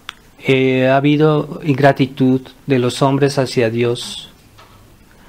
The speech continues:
Y nosotros no podemos decir que no hemos sido ingratos también, de alguna manera.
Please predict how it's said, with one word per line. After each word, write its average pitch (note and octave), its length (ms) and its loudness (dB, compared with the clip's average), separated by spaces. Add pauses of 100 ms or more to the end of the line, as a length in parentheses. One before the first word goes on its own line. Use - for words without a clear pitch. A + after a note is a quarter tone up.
(180)
Y C#3+ 120 2
nosotros D#3+ 500 2
no E3 180 2
podemos D#3 480 2
decir D3 440 0
que D3 120 2
no C3 160 0
hemos C#3 220 0
sido C3+ 240 0
ingratos B2+ 640 -2
también, C3+ 540 0
de B2 80 -2
alguna B2+ 280 -4
manera. D3 520 0